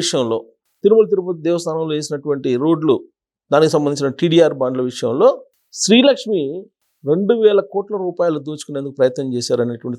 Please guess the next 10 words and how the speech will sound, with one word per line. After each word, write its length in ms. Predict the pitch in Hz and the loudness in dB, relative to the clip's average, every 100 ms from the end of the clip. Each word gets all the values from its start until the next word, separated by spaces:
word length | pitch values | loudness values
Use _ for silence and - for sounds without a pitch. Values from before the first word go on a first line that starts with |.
| - | 0
తీవ్రమైనటువంటి 480 | 185 185 165 156 123 | 4 4 2 -4 -2
ఆరోపణ 320 | 131 127 156 220 247 _ _ _ _ - | -2 -2 -2 -2 -4 _ _ _ _ -4
చేయడం 300 | 151 165 165 143 | 0 4 4 4
అనేది 320 | 135 139 226 147 - _ _ _ _ _ 135 | 0 -2 -4 -6 -10 _ _ _ _ _ -6
ఇప్పుడు 220 | 135 139 117 120 139 _ _ _ _ _ _ - 135 | 0 2 2 2 -6 _ _ _ _ _ _ -4 2
దుమారం 340 | 160 160 151 107 | 4 4 2 0
రేపుతోంది 400 | 107 - - - _ _ _ _ _ _ _ | -6 -10 -14 -16 _ _ _ _ _ _ _
వైఎస్ఆర్ 300 | 127 131 127 123 | 2 2 0 0
కాంగ్రెస్ 260 | 113 113 113 | -6 -6 -10
పార్టీలో. 320 | - - | -10 -14